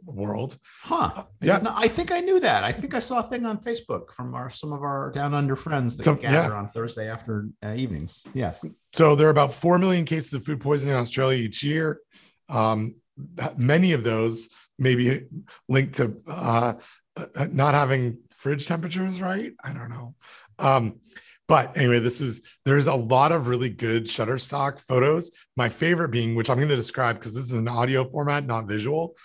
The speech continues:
Speaker 2: Uh-huh.
Speaker 1: There is, um, just a mess of food all stuck in this, uh, fridge, including egg salad, deviled eggs, a charcuterie plate, what looks like multiple frozen burger patties,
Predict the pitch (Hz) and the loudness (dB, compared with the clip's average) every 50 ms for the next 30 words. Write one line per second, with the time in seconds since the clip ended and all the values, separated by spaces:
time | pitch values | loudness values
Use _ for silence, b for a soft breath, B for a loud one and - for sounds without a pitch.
0 | B B 107 95 98 95 101 117 147 151 151 156 160 156 151 147 139 135 123 120 | B B -4 -2 -2 -2 2 4 4 6 6 4 4 4 4 4 4 2 0 -2
1 | - B B B B B B _ - 135 120 117 110 110 107 104 101 - _ _ | -4 B B B B B B _ -2 0 0 0 0 -2 -4 -6 -8 -12 _ _
2 | _ _ _ - 107 139 151 139 - - - _ _ - 135 117 123 127 131 131 | _ _ _ -6 -2 0 0 0 -2 -6 -12 _ _ -6 -6 -4 -2 0 0 2
3 | 131 135 151 165 - - - - - 156 131 113 104 - - - - 156 135 120 | 4 4 4 4 2 0 -2 -4 -4 -4 -4 -4 -6 -8 -12 -6 -2 0 0 0
4 | 110 104 104 104 113 - - 131 127 135 139 156 156 - - - 143 - - 135 | 0 0 -2 -4 -4 -2 2 4 6 6 6 4 2 0 -2 -4 -6 -8 -6 -6
5 | 117 120 143 147 135 - - B B B B B B B B _ - - 107 107 | -4 -2 -2 -2 -2 -2 -4 B B B B B B B B _ -4 -2 -2 0
6 | 110 110 117 - 127 123 127 139 147 135 - - 135 131 127 - - 165 156 147 | -2 -4 -6 -6 -2 0 0 0 0 -2 -4 -4 -4 -4 -4 -2 -2 0 0 2
7 | 123 110 - - - - 147 135 - - 151 127 113 113 113 113 107 110 B B | 0 -2 -4 -6 -4 -2 -2 -2 0 -2 -2 0 0 0 0 -2 -4 -6 B B
8 | B B B B _ _ _ - 101 139 139 139 143 139 120 117 110 110 110 107 | B B B B _ _ _ -6 0 2 2 2 2 2 2 2 2 2 2 0
9 | 104 101 - - _ _ - 123 - - 127 117 110 - 165 180 165 156 143 120 | -2 -6 -10 -12 _ _ -4 -2 0 0 0 -2 -2 0 0 2 2 2 0 -2
10 | 107 - - 117 113 113 113 - B B B B B B _ - 139 156 147 - | -2 -4 -4 -4 -4 -6 -6 -10 B B B B B B _ 0 0 0 0 0
11 | 156 170 196 175 - - - 170 151 131 - - _ - 117 120 123 127 139 143 | 0 0 0 0 0 0 0 0 -2 -2 -4 -10 _ -6 -4 -2 -2 0 0 0
12 | 160 147 - 196 156 - 185 185 180 180 175 175 B B B B B _ _ - | 0 0 -2 -2 -2 0 0 0 0 0 -2 -4 B B B B B _ _ -20
13 | - - - - 151 170 202 220 220 202 127 135 120 110 110 107 95 - 127 123 | -20 -10 0 4 6 8 8 8 6 4 2 -2 -2 -2 -4 -4 -2 0 2 2
14 | 123 120 151 151 - 117 117 117 135 151 160 185 208 202 - - | 2 2 0 0 0 0 0 0 0 0 -2 -2 -4 -4 -6 -8